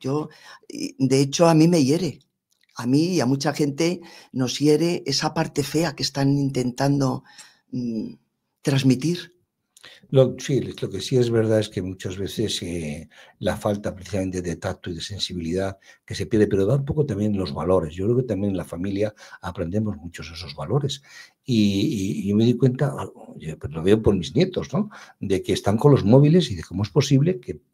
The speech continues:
Speaker 2: que empleen tanto tiempo. Yo me meto con mis hijos, lo digo, quitar los móviles, porque claro, eso al final lo que hace es que los distrae mucho. Es verdad, es cierto. Bueno, seguimos con las preguntas. Estamos
Speaker 1: Ujú.
Speaker 2: necesitados de silencio en esta sociedad con demasiados ruidos,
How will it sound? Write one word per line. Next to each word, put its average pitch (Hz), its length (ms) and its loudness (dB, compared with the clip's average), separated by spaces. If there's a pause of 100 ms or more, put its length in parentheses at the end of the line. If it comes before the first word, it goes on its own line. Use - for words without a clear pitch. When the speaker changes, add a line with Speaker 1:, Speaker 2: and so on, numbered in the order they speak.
(200)
Speaker 2:
que - 120 -12
empleen 90 280 -4
tanto 127 300 0
tiempo. 175 260 2
Yo 104 140 4
me 85 60 4
meto 135 220 2
con 98 120 -8
mis 98 160 -12
hijos, 170 220 -2
lo 104 120 -8
digo, 165 320 0 (340)
quitar 95 280 2
los 151 100 8
móviles, 147 340 6
porque 92 220 -2
claro, 123 220 0
eso 131 180 -2
al 98 100 -2
final 104 300 2
lo 147 140 2
que 143 100 2
hace 120 200 -2
es 156 40 -10
que 131 120 -2
los 98 140 -4
distrae 80 360 -6
mucho. - 420 -12 (460)
Es 101 120 -4
verdad, 107 320 4
es - 120 -6
cierto. 85 400 -2 (280)
Bueno, 165 160 8
seguimos 127 300 2
con 156 80 2
las 95 100 2
preguntas. 107 560 2
Estamos 170 360 8
Speaker 1:
Ujú. 156 100 8
Speaker 2:
necesitados 135 560 6
de 135 80 4
silencio 85 580 -4 (580)
en 98 80 0
esta 117 180 2
sociedad 107 460 2
con 98 100 2
demasiados 92 420 2
ruidos, 135 400 2